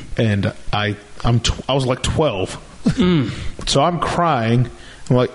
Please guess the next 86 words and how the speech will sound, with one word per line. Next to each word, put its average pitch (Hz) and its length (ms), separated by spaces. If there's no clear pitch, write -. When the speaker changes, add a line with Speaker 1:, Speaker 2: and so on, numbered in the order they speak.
Speaker 1:
"Uh, 139 180
there's 156 180
a 135 60
nail 156 340
in 135 60
my 131 100
foot." 135 220
And 113 100
my 120 60
dad 131 160
was 127 80
like, 120 120
"Oh, 208 220
it's 196 100
no 208 120
big 147 180
deal. 156 160
It's 151 80
a 147 60
brand 147 260
new 143 80
nail. 117 300
You're 135 80
not, 135 160
it's 127 160
not 135 160
rusty. 120 320
You 123 60
don't 113 80
need 117 100
to 113 60
get 117 120
a 110 60
tetanus 107 340
shot 107 240
or 107 60
anything." 107 380
And - 520
I 104 40
was 107 140
like, 117 120
"Oh, 117 300
what 120 200
do 139 40
we 135 100
do?" 131 340
We 127 80
go 143 120
to 135 40
the - 0
Speaker 2:
Pull - 0
the 127 80
hell 131 160
Speaker 1:
hospital. 131 240
Speaker 2:
out. - 60
Speaker 1:
He 107 80
just 120 140
got 139 160
a 123 40
hammer, 120 480
the 120 80
end 131 140
of 127 80
the 123 80
hammer 135 360
that 120 180
pulls 135 220
out 123 120
Speaker 2:
Oh, 123 80
Speaker 1:
nails. 131 280
Speaker 2:
God. 123 340
Speaker 1:
He 147 60
just 143 240
put 151 140
on 147 100
the 139 60
bottom 131 300
of 135 60
my 123 100
shoe 135 280
and 120 100
just 110 160
was 117 80
like, 110 140
"You 110 140
ready?" 175 240